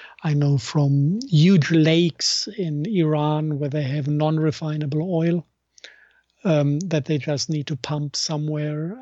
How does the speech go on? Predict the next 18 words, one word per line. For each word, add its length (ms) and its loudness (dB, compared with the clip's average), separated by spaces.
and 580 -4
people, 280 0
when 160 0
they 80 0
stand 500 0
next 300 -6
to 140 -4
these 440 -4
big 220 2
lakes, 720 -2
um, 480 0
they 100 2
have 180 0
these 200 0
sorts 380 -2
of 120 -8
communications. 880 -6
So 180 0